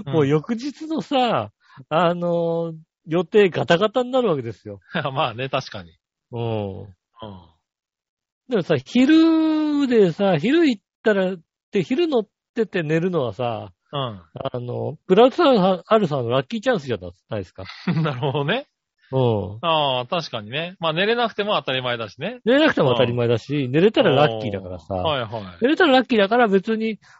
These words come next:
Speaker 2: ぼんやりしてて眠くなったら寝りゃいいだけの話だからさ。
Speaker 1: うん。
Speaker 2: うん。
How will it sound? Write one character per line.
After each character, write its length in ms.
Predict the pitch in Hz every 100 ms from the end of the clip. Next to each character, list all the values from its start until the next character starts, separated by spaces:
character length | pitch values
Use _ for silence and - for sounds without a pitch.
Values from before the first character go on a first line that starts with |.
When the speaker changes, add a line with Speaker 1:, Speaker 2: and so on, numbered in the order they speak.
| -
Speaker 2:
ぼ 140 | 220
ん 80 | 247
や 100 | 247
り 120 | 233
し 40 | 175
て 140 | 208
て 100 | 185
眠 220 | 175 190
く 80 | 196
な 100 | 214
っ 40 | 208
た 140 | 254
ら 120 | 240
寝 100 | 185
り 100 | 190
ゃ 80 | 202
い 40 |
い 20 | 170
だ 100 | 151
け 80 |
の 80 | 135
話 220 | 123 127
だ 80 | -
か 80 | 104
ら 100 | 101
さ。 220 | - 104 101 _ _ _ -
Speaker 1:
う 60 |
ん。 1160 | 131 117 104 92 85 _ _ _ 143 135 120 98
Speaker 2:
う 20 |
ん。 160 | 87